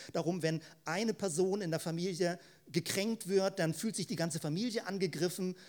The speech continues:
Das ist dieses dunkle, negative Schammuster und Scham und Schande. Aber weil wir im westlichen Bereich,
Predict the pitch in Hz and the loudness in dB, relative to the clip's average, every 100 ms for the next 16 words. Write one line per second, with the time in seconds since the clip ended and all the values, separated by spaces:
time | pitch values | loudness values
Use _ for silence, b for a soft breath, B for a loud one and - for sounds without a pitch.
0 | B 214 185 262 - 233 208 - - 247 | B 0 2 0 0 0 0 -2 4 6
1 | 294 294 233 190 208 269 - 208 175 175 | 6 4 0 2 4 2 0 -4 -2 -2
2 | - 180 180 131 107 - 135 131 - 107 | 0 0 0 -2 -6 -2 0 0 -4 -8
3 | - _ _ _ _ _ _ _ _ - | -10 _ _ _ _ _ _ _ _ -4
4 | 151 147 - 160 165 202 160 147 - 165 | 0 2 0 0 0 -2 0 2 2 2
5 | 143 113 110 - - - _ _ B B | 0 -2 -8 -14 -20 -20 _ _ B B
6 | B B B 175 208 185 262 320 - - | B B B -2 0 4 4 2 -2 -18
7 | _ _ _ _ _ 147 202 226 - - | _ _ _ _ _ -4 0 -2 -6 -20
8 | _ - 160 233 - 277 185 156 123 117 | _ -4 4 6 4 -2 -2 -2 -2 0
9 | 160 247 - | 0 0 -12